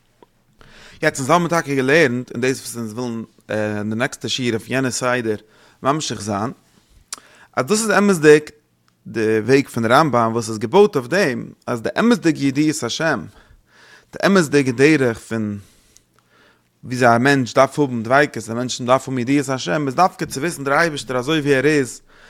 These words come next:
wie man rief den chassidischen Sprech, Lemale me kol oilemes, Lefnei kol oilemes,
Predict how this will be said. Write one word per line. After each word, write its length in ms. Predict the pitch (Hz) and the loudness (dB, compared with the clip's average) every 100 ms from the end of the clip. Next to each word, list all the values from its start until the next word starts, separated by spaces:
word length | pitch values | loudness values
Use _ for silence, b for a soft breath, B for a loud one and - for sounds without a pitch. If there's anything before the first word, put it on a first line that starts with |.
| b | b
wie 80 | - | -4
man 100 | 131 | 2
rief 200 | 139 135 | 2 2
den 240 | 131 127 123 | 0 -2 -2
chassidischen 440 | - 156 147 123 | -2 -2 -2 -4
Sprech, 380 | 113 139 135 127 | -4 0 0 0
Lemale 400 | 117 143 156 147 | -2 2 4 2
me 100 | 131 | -2
kol 220 | - 127 | -2 2
oilemes, 540 | 127 139 131 117 110 | 4 4 2 -2 -6
Lefnei 360 | - - 156 175 | -10 -2 4 4
kol 240 | 175 147 | 4 2
oilemes, 680 | 143 135 127 120 113 104 - | 4 4 2 -2 -4 -6 -12